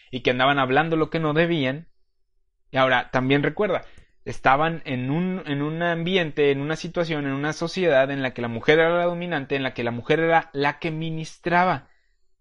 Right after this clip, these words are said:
Por lo tanto, como que la idea de la mujer, probablemente llegando a esta nueva comunidad de iglesia, llamada Iglesia el Cuerpo de Cristo,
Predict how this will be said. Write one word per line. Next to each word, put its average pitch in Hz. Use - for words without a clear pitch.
Por 147
lo 175
tanto, 175
como 139
que 127
la 135
idea 151
de 170
la 165
mujer, 156
probablemente 139
llegando 123
a 127
esta 131
nueva 151
comunidad 151
de 127
iglesia, 135
llamada 127
Iglesia 143
el 131
Cuerpo 135
de 156
Cristo, 143